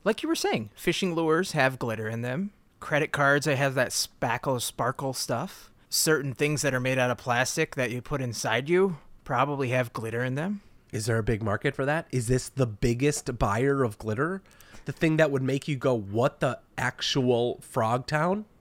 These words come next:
Speaker 1: N F L helmets have glitter. Goalie masks.
Speaker 2: Why is that controversial? We know that glitter's in that. We know glitter's in car paint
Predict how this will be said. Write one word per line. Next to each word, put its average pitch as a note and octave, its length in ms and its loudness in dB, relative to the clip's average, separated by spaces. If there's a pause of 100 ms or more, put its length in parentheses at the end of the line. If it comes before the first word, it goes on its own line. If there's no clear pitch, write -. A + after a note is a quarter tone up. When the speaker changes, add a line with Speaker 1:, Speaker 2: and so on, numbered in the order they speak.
(120)
Speaker 1:
N D3 140 2
F E3+ 160 0
L D#3 160 6
helmets C#3 480 0
have D#3+ 180 0
glitter. C3+ 420 0 (200)
Goalie C#3+ 320 0
masks. C#3+ 320 4
Speaker 2:
Why G3+ 160 10
is A3+ 140 8
that A#3 140 10
controversial? A#3+ 680 6
We E3 160 4
know C4+ 160 10
that C#3+ 200 4
glitter's A#2 360 0
in A2+ 80 -2
that. F#3 200 2
We D#4 100 6
know F#4+ 120 6
glitter's D#3+ 440 6
in C3+ 120 2
car A#2+ 320 2
paint C3+ 380 0